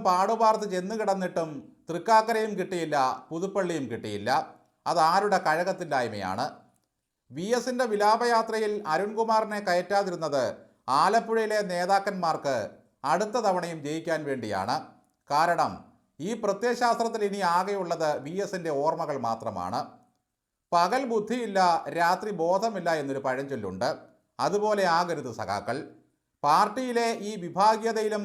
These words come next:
തൊഴുത്തിൽ കുത്തിലും പങ്കുവെക്കലിലും കുലംകുത്തലിലും തങ്ങളുടെ പിള്ളേര് പിടിച്ചു നിൽക്കാൻ കഴിയില്ല എന്ന് അറിയാവുന്നതുകൊണ്ടാണ് ഇടതു നേതാക്കൾ മക്കളെ സേഫാക്കുന്നത്. വീട്ടിൽ ചെന്നാൽ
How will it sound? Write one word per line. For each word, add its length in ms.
തൊഴുത്തിൽ 400
കുത്തിലും 320
പങ്കുവെക്കലിലും 760
കുലംകുത്തലിലും 760
തങ്ങളുടെ 460
പിള്ളേര് 440
പിടിച്ചു 320
നിൽക്കാൻ 340
കഴിയില്ല 420
എന്ന് 200
അറിയാവുന്നതുകൊണ്ടാണ് 1000
ഇടതു 380
നേതാക്കൾ 380
മക്കളെ 320
സേഫാക്കുന്നത്. 720
വീട്ടിൽ 420
ചെന്നാൽ 280